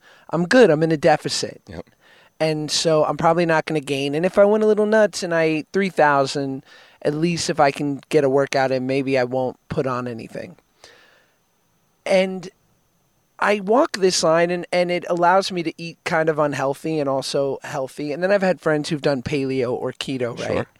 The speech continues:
Speaker 1: But they're doing the paleo, Mike. They're eating fucking eight bananas.
Speaker 2: Yeah.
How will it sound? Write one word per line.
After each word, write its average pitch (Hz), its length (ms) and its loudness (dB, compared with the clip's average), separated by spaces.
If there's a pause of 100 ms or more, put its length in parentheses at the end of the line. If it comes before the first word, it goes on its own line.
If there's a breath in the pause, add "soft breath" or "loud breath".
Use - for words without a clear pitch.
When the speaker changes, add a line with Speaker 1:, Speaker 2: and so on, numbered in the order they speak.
(760 soft breath)
Speaker 1:
But 175 180 -4
they're 277 160 2
doing 254 280 0
the 147 80 -6
paleo, - 500 -14 (140)
Mike. - 300 -20 (640)
They're 254 140 0
eating 202 220 -4
fucking 165 360 -8
eight 156 200 -4
bananas. 185 640 -8
Speaker 2:
Yeah. - 200 -8